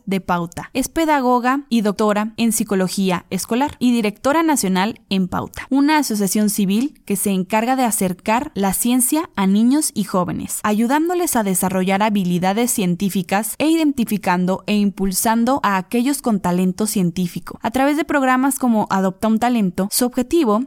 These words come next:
es que los niños y jóvenes con interés en la ciencia encuentren un espacio para cubrir sus necesidades y puedan desarrollarse de manera integral.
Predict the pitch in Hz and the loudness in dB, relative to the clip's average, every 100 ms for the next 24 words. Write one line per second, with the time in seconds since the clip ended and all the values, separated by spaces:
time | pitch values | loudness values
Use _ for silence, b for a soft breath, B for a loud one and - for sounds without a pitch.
0 | - 269 359 339 220 202 214 240 240 240 | -4 -2 0 0 0 0 2 2 2 0
1 | 180 202 196 185 180 - 185 180 180 185 | 0 0 2 0 -2 0 0 2 0 0
2 | 180 220 202 - 208 190 175 175 254 220 | 0 0 0 0 0 0 0 -2 0 0
3 | 247 254 247 269 269 277 294 285 - 220 | 2 0 2 0 2 2 4 0 0 0
4 | 220 226 196 185 190 180 202 226 226 214 | 0 -2 0 0 0 0 0 0 0 0
5 | 196 190 196 196 208 302 - _ 202 - | -2 -2 0 2 0 -2 -4 _ -4 0
6 | 220 240 254 - 190 185 185 196 202 277 | 0 2 0 0 0 0 0 -2 -2 -2
7 | 359 _ 196 185 170 180 202 269 208 190 | -4 _ 0 0 2 2 0 -2 -2 -2
8 | 196 131 - - | -2 -4 -6 -10